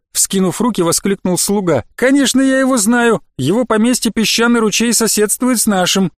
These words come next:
Про себя выматерился по поводу выверта в памяти Тита.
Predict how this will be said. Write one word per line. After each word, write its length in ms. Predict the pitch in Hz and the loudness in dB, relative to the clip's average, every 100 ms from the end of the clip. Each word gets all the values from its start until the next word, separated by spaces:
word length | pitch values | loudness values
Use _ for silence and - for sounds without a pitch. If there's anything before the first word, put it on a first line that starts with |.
| _ _ _ _ _ _ _ _ _ _ _ | _ _ _ _ _ _ _ _ _ _ _
Про 160 | - 127 | -6 -2
себя 420 | - 160 190 190 | -2 0 0 0
выматерился 720 | 156 220 220 190 185 170 - | 0 0 0 0 0 0 0
по 160 | 151 170 | -2 -2
поводу 380 | - 190 175 170 | 0 0 2 0
выверта 500 | 131 214 190 170 160 | 0 0 0 -2 -4
в 100 | - | -2
памяти 400 | 180 175 - 180 | -2 -2 -2 -4
Тита. 500 | - 196 151 123 | -2 -2 -2 -4